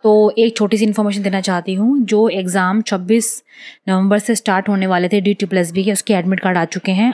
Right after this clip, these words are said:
और मैंने प्रीवियस वीडियो कल शाम को बना दी है, ठीक है। आपको लिंक मिल जाएगा डिस्क्रिप्शन में और कहाँ से आपको अपने एडमिट कार्ड डाउनलोड करना है, उसका लिंक भी आपको डिस्क्रिप्शन में मिल जाएगा। तो गाइस, जैसे कि मैंने प्रॉमिस किया था, आज की हमारी सेकंड क्लास है,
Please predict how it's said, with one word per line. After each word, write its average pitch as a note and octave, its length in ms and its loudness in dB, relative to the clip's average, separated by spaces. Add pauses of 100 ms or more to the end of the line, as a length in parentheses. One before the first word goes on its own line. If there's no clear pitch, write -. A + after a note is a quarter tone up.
और F#3 200 2
मैंने F#3 340 0
प्रीवियस F#3+ 500 -4
वीडियो F#3+ 220 0
कल F#3+ 160 -2
शाम F3 260 -6
को F#3+ 100 -4
बना E3+ 220 -4
दी F3 140 -4
है, A3 200 -2 (500)
ठीक - 160 -2
है। A#3+ 140 0 (360)
आपको G3 280 2
लिंक G3+ 280 2
मिल F#3+ 140 2
जाएगा F3+ 280 0
डिस्क्रिप्शन F#3+ 460 -4
में A3 260 2
और F#3+ 180 2
कहाँ F3+ 240 0
से G#3+ 140 0
आपको G3 220 -2
अपने F#3 240 0
एडमिट F3+ 300 -2
कार्ड F#3 180 -2
डाउनलोड F3 260 -4
करना F3+ 220 -2
है, A3 60 2
उसका G3 220 -4
लिंक F3 240 -2
भी F#3 60 0
आपको A3+ 340 0
डिस्क्रिप्शन - 680 -8
में F#3+ 120 -2
मिल G3+ 160 2
जाएगा। C#3+ 420 -6 (640)
तो A#3 160 4
गाइस, A3+ 560 2
जैसे G#3+ 260 0
कि A#3+ 80 0
मैंने A3+ 220 2
प्रॉमिस G#3+ 340 0
किया G#3 180 0
था, G#3+ 160 0
आज F#3+ 280 0
की A3+ 120 -2
हमारी G#3 200 -2
सेकंड G3+ 300 -2
क्लास F#3 320 0
है, G3 200 -4